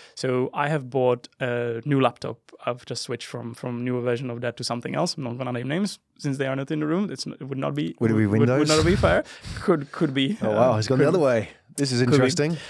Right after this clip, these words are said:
Speaker 2: All right.
Speaker 1: Um, and so I've, you know, what I've done is what I would, would normally do. I'll look up, uh, the landing,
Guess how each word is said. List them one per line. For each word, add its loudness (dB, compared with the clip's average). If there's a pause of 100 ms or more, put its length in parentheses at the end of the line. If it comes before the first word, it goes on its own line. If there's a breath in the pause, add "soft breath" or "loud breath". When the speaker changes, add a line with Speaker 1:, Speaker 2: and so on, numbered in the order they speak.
Speaker 2:
All 2
right. 4
Speaker 1:
Um, 0 (400 loud breath)
and 2
so 0
I've, 0
you -4
know, 0
what 0
I've 0
done 0
is -8
what 0
I 2
would, -12 (220)
would -12
normally 2
do. 2
I'll -2
look -6
up, -4
uh, -2
the -6
landing, -6